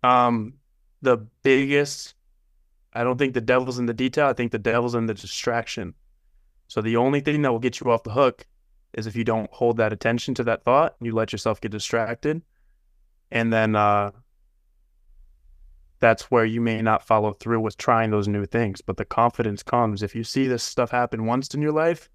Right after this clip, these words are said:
it's hard to go back to knowing it doesn't exist. So once Vinny's back is fully, fully good, he's over the hill, every time his pen is his sword, no matter what he's writing about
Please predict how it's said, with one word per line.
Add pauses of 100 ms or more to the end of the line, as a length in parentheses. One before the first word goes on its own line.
(440)
it's
hard
to
go
back
to
knowing
it
doesn't
exist.
So
once
Vinny's
back
is
fully,
fully
good, (460)
he's
over
the
hill, (440)
every
time
his
pen
is
his
sword, (200)
no
matter
what
he's
writing
about